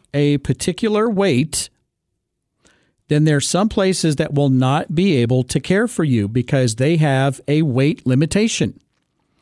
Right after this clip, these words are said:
And that's driven by the equipment that they have in their building. Uh, does your loved one smoke? Th-, I mean, that's a that's a, a really important question because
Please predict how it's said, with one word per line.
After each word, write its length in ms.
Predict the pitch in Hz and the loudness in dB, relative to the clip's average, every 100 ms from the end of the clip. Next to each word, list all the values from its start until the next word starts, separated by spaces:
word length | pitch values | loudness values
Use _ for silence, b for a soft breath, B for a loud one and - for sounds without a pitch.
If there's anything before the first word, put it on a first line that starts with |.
| b b b | b b b
And 100 | 131 | 0
that's 200 | 139 170 | 2 0
driven 560 | - 139 196 180 165 170 | 0 0 2 2 2 0
by 600 | - 139 139 139 139 139 - | -2 -2 0 2 2 0 -2
the 400 | 131 135 123 - | -2 2 2 0
equipment 580 | 143 233 277 156 160 - | -2 -2 0 0 0 -2
that 160 | 131 | -2
they 120 | 156 | 2
have 320 | 143 135 131 - | 2 2 0 0
in 100 | 127 | 0
their 140 | 139 160 | 2 2
building. 480 | 214 262 151 92 _ _ b b - | 0 0 -2 -4 _ _ b b -8
Uh, 180 | 127 127 | -2 -2
does 240 | 139 156 | 0 0
your 100 | 147 | 2
loved 240 | 165 165 160 | 2 0 0
one 200 | 185 196 | 0 2
smoke? 640 | - 190 254 254 - - _ - | 0 0 0 -2 -6 -16 _ -8
Th-, 120 | 135 131 | -6 -4
I 60 | 131 | -2
mean, 180 | 139 120 | 0 0
that's 300 | 139 170 233 | -2 -2 -2
a 180 | 202 117 B B B | -2 -4 B B B
that's 220 | - 175 220 | -4 -2 0
a, 240 | 196 151 | 0 0
a 140 | 151 143 | -2 -2
really 400 | 147 147 202 233 | 0 2 2 2
important 420 | 185 151 214 165 | 0 2 0 0
question 420 | 147 247 294 185 139 | 0 -2 0 0 0
because 440 | 135 156 143 127 | 0 0 0 -2